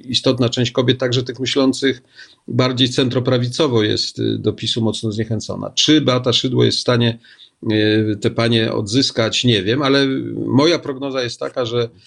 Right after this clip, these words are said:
y, bój o nominację prezydencką w, y, pisie odbędzie się między panią marszałek Witek a panią byłą premier Beatą Szydło.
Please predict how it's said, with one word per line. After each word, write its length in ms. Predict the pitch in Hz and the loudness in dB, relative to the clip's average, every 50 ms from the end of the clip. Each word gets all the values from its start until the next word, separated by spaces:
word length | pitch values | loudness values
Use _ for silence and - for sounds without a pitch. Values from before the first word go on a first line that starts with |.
| _ _ - _ _ - - 113 | _ _ -20 _ _ -10 -6 -4
y, 160 | 113 113 110 | -4 -2 -4
bój 320 | 110 110 135 143 143 135 | -2 0 0 2 2 2
o 60 | 120 117 | 2 2
nominację 560 | 120 117 120 120 120 127 127 120 - - 117 | 2 2 2 2 2 0 -2 -2 -4 -4 -4
prezydencką 880 | 120 117 110 104 110 107 117 120 117 113 - - - 123 113 113 107 | -4 -6 -6 -6 -2 -2 0 0 0 -2 -4 -4 -4 -2 -2 -2 -4
w, 180 | 113 - - 117 | -6 -8 -8 -6
y, 300 | 113 110 110 110 110 110 113 110 - - | -4 -4 -2 -4 -4 -6 -8 -12 -10 -8
pisie 300 | 131 127 - - 123 113 | -6 -6 -4 -2 -2 -2
odbędzie 400 | 110 107 107 113 110 113 110 110 | -2 -2 -4 -4 -4 -2 -4 -6
się 160 | - 113 107 | -6 -8 -8
między 300 | 107 107 104 101 107 - | -8 -8 -10 -12 -16 -12
panią 580 | - 107 107 107 107 107 107 104 107 107 107 | -10 -10 -10 -10 -10 -12 -12 -12 -14 -14 -14
marszałek 580 | 107 107 110 107 - - 110 110 107 104 98 95 | -14 -12 -10 -8 -8 -6 -6 -6 -8 -8 -10 -12
Witek 360 | 110 117 113 113 107 104 - | -16 -12 -10 -10 -10 -10 -10
a 100 | 107 104 104 - 52 53 52 - 52 53 53 _ | -10 -10 -10 -10 -10 -10 -10 -12 -12 -16 -14 _
panią 540 | 53 53 53 107 - - 53 - - - - - - 107 - 107 110 104 107 113 117 110 107 104 107 107 107 110 | -12 -10 -10 -10 -12 -14 -16 -18 -18 -20 -20 -20 -20 -20 -20 -20 -20 -20 -20 -20 -20 -20 -20 -20 -20 -20 -12 -8
byłą 240 | 113 110 107 104 - | -6 -4 -4 -6 -8
premier 420 | - - 101 107 104 104 - 104 | -10 -12 -10 -8 -8 -8 -8 -8
Beatą 320 | 101 110 104 - - 107 | -10 -10 -12 -10 -8 -4
Szydło. 320 | - - - - - _ | -4 -4 -4 -6 -12 _